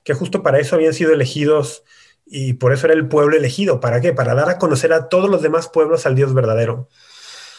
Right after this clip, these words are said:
Y vemos ya algunos anticipos de eso en el reino davídico. Entonces, eh, será importantísimo.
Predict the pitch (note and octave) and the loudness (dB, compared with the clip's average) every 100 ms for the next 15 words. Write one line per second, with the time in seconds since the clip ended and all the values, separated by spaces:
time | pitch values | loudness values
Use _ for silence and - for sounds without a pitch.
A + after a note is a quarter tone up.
0 | _ _ D3+ D#3+ G#3+ A3+ A#3 A#3+ E3+ E3 | _ _ -2 0 0 0 0 0 -2 0
1 | F#3+ A3+ G#3 E3 C3 F#3+ F3+ D#3 D#3+ - | 0 0 -2 -4 -4 -4 -2 -2 -2 -2
2 | C#3 B2+ C3 B2+ A#2 A#2 A2+ A2 - _ | -2 0 2 2 0 0 -4 -8 -18 _
3 | _ _ _ _ _ B2+ B2 B2 B2+ B2+ | _ _ _ _ _ -2 0 2 0 2
4 | D3+ C3 - - - _ - B2 A#2+ A#2+ | 0 -2 -6 -12 -14 _ -12 -8 -6 -4
5 | C3+ B2 D3+ C3+ C3 A#2+ A2 C3 - C#3 | -2 0 0 0 0 -2 -2 -2 -4 -4
6 | C#3+ | -6